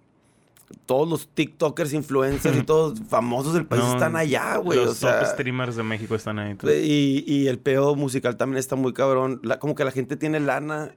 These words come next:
Speaker 1: y la gasta en eso, pues, ¿no?
Speaker 2: Ujú.
Speaker 1: Como se, entonces se, se me abrió, brindó la oportunidad por parte de Edwin Luna a que me fuera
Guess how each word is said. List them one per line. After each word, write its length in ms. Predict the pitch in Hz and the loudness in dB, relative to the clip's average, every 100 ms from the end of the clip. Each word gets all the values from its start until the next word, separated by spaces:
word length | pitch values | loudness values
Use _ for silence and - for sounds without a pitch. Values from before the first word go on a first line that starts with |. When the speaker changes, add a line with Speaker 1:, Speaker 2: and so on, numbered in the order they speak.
| - | -6
Speaker 1:
y 160 | 123 | -2
la 160 | 110 98 | -2 -2
gasta 680 | 95 101 107 - 104 101 92 - _ - | -2 -2 -2 -6 -4 -4 -6 -14 _ -10
en 160 | 98 95 | -6 -6
eso, 300 | 92 - - | -6 -10 -2
pues, 140 | 123 113 | 0 2
¿no? 100 | 110 | 2
Speaker 2:
Ujú. 100 | 107 - - - - - - - | 0 -6 -20 -20 -20 -20 -20 -8
Speaker 1:
Como 140 | 143 127 | -4 -2
se, 80 | 147 | -2
entonces 300 | 160 170 - | 0 -2 -2
se, 220 | 170 160 - | -2 -2 -4
se 160 | 156 | -4
me 60 | 156 | 0
abrió, 360 | 147 131 120 - - _ _ - | 2 2 0 -4 -14 _ _ -8
brindó 320 | 131 143 131 | -2 0 2
la 60 | 147 | 0
oportunidad 540 | 147 143 156 151 143 | 0 -2 0 0 0
por 140 | 135 117 | -2 -2
parte 260 | 107 110 | -2 0
de 60 | 117 | -2
Edwin 200 | 123 135 | 0 0
Luna 360 | 127 123 120 - _ _ | 0 0 -4 -10 _ _
a 380 | 98 98 95 90 - | -6 -6 -6 -8 -6
que 100 | 101 | -4
me 120 | 92 | -4
fuera 580 | - 95 98 92 - | -4 -2 -2 -4 -8